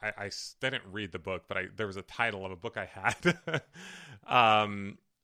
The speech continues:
something along those lines. And it's kind of related to what a lot of the people were talking about at the event. In fact, uh, I kind of playing off of, you know, Michael Green gave a presentation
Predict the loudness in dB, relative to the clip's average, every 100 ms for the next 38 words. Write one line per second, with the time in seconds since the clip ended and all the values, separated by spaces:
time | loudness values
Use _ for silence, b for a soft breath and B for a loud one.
0 | _ -12 0 0 2 0 2 2 0 0
1 | -2 -2 -2 -4 -6 -6 -8 b b -8
2 | -6 4 6 6 4 4 2 -2 -2 -4
3 | -2 0 0 0 -6 -8 -6 -6 -2 -2
4 | -2 -6 -2 0 0 -2 -4 -4 -8 -10
5 | -8 -2 2 2 0 -4 b b _ _
6 | _ _ -6 0 10 12 12 10 2 2
7 | 4 2 0 -2 -16 -4 0 0 -2 0
8 | 0 2 0 0 0 -2 -2 -4 -2 -2
9 | -4 -6 -4 -4 -4 -4 -6 -8 -8 -6
10 | -6 -6 -6 -6 -6 -10